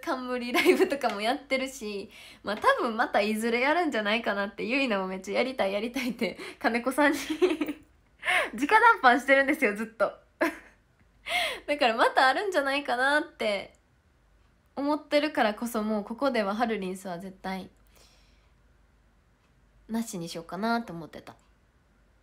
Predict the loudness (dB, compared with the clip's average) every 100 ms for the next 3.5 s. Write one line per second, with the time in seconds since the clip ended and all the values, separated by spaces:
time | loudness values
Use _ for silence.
0 | _ _ _ _ _ -8 -6 -6 -4 -2
1 | 0 2 2 2 -4 -8 -8 -8 -10 -6
2 | -4 -6 -10 _ _ _ _ -16 -10 -4
3 | 0 2 2 0 -8